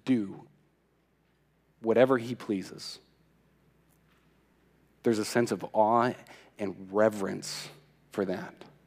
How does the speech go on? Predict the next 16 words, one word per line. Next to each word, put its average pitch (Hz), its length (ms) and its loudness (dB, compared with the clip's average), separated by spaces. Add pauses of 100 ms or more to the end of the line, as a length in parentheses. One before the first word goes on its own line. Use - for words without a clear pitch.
(1120)
And 117 100 2
as 113 140 2
we 120 80 2
spend 139 420 2 (320)
meaningful 139 580 0
time 120 400 -2
reflecting 123 640 -2
on 98 200 -4
that, 90 200 -10 (240)
what 117 180 -2
it 107 200 -4
does 135 300 6
is 117 200 -4
it 98 140 -4
drives 113 640 -2
this 107 320 -6